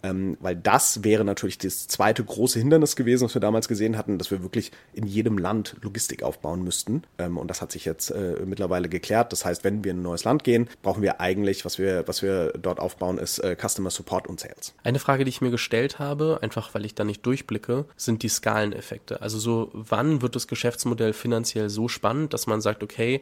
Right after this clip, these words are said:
Speaker 2: äh, weil am Ende, ich stell mir ja vor, okay, neues Handy, das kann, also du, da kannst du halt nicht so viel an der Marge rausholen, weil Apple verkauft dir halt sein Handy trotzdem nicht dreißig Prozent günstiger irgendwann, sondern so, da, irgendwo gibt's dann eine natürliche Grenze.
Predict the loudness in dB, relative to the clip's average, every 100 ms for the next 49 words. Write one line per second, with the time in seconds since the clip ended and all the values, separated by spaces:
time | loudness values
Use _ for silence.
0 | -4 -2 4 4 6 4 2 4 6 8
1 | 6 6 6 6 4 2 2 2 2 2
2 | 4 2 2 2 0 -2 -8 -6 0 2
3 | 2 -2 -4 -4 -4 -6 -10 -6 -2 0
4 | 0 0 2 2 2 -2 0 0 0 -2
5 | 0 0 2 2 2 2 0 2 0 2
6 | 2 2 4 2 2 -4 -2 -4 -4 -2
7 | -4 -2 -2 -4 -4 0 2 0 -10 _
8 | -2 -2 0 0 0 2 2 2 2 2
9 | 2 2 0 0 0 0 -2 -6 -6 -6
10 | -4 -2 0 0 0 0 2 2 2 2
11 | 2 0 -4 -6 -6